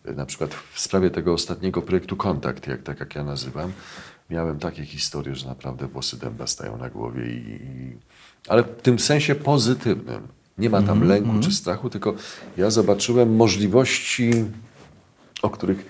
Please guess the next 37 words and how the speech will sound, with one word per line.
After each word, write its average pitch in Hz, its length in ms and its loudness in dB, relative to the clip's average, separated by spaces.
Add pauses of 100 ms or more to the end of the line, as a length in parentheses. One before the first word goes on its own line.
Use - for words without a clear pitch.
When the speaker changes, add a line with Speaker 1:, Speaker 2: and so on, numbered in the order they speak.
(180)
Speaker 1:
sobie - 300 -4
nie 76 120 -2
zdawałem 67 380 -4
sprawy, - 440 -4 (160)
tak? 101 120 -10 (480)
Speaker 2:
Mhm. 95 380 -2
Speaker 1:
Wtedy 87 300 -4
zrozumiałem, 76 480 -4
jakie 73 220 -10
oni 65 120 -8
mają 62 200 -10
możliwości, 62 580 -10
ale 80 180 -8
Speaker 2:
Okej, 101 200 0
czyli 117 220 4
o 92 60 6
spotkaniu - 440 4
nie 110 140 6
marzysz, 113 400 4
to - 120 -4
powiedz 127 300 2
o 127 60 8
tym 117 180 4
marzeniu. 92 400 4 (800)
Speaker 1:
Chcę - 580 2
zrobić 90 560 0
film 139 500 0
o 95 120 0
tym, 90 220 -2
jak 76 220 -4
lu-, 82 280 -4
człowiek 90 360 -4
poleciał 73 380 -2
na 67 100 -6
obcą - 220 -10
planetę. 57 400 -14 (760)
Fabularny. 117 1080 8